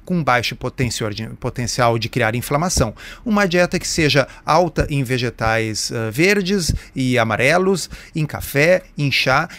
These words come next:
e baixo em carne processada, carne vermelha, ah, grãos refinados e, e bebidas açucaradas. Sou só eu que me dei conta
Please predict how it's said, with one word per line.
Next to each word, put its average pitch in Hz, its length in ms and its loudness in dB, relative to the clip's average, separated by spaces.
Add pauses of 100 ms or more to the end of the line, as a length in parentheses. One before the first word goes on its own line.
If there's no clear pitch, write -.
e 185 80 -2
baixo 151 460 -2
em 170 40 -8
carne 127 300 0
processada, 190 680 -2
carne 143 280 0
vermelha, 170 600 0 (320)
ah, 143 440 6
grãos 156 320 2
refinados 160 920 -2
e, 165 220 -2 (320)
e 165 60 -8
bebidas 147 360 2
açucaradas. 143 680 2 (100)
Sou - 280 -4
só 302 300 -4
eu 208 200 0
que - 160 -2
me 170 100 2
dei 147 220 2
conta 156 420 0